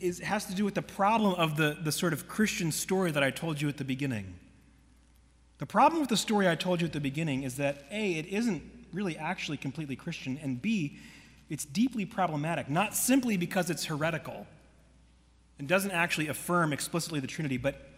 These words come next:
it's deeply pro-, problematic in the way that it shapes our lives.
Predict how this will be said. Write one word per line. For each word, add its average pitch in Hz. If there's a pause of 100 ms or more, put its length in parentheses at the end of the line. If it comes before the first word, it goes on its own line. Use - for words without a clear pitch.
(120)
it's 156
deeply 220
pro-, 185
problematic 160
in 139
the 131
way 147
that 185
it 160
shapes 151
our 139
lives. 110